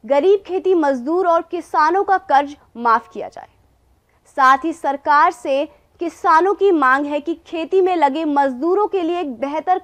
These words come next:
कानून बने, हर ग्रामीण इलाके में मनरेगा ठीक तरीके से लागू हो, खाद्य सुरक्षा,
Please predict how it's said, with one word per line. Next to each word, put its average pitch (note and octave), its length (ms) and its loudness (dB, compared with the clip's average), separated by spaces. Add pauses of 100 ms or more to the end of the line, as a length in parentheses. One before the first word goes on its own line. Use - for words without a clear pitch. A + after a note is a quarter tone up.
कानून A#3+ 420 0
बने, - 220 -12 (720)
हर C4+ 180 2
ग्रामीण C#4 500 4
इलाके D4 420 0
में D4 260 -4 (280)
मनरेगा D#4 680 2
ठीक F#4+ 500 0
तरीके D4 380 -6
से D4 260 -4 (240)
लागू G#3 360 -2
हो, - 180 -20 (1160)
खाद्य C#4+ 400 4
सुरक्षा, F4+ 600 -2